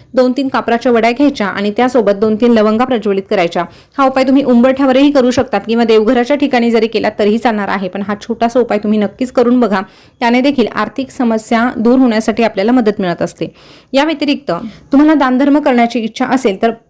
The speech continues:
पांढऱ्या रंगाच्या वस्तूंचं तुम्ही नक्कीच दान करू शकता. त्यामध्ये तांदूळ आहे, साखर आहे,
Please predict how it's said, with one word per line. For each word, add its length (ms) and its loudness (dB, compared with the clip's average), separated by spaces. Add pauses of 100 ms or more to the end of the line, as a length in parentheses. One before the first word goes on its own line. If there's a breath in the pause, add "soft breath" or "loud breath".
पांढऱ्या 300 0
रंगाच्या 360 0
वस्तूंचं 480 0
तुम्ही 220 -2
नक्कीच 280 -4
दान 220 0
करू 160 0
शकता. 300 -2
त्यामध्ये 380 -4
तांदूळ 320 2
आहे, 320 -4
साखर 360 -2
आहे, 340 -2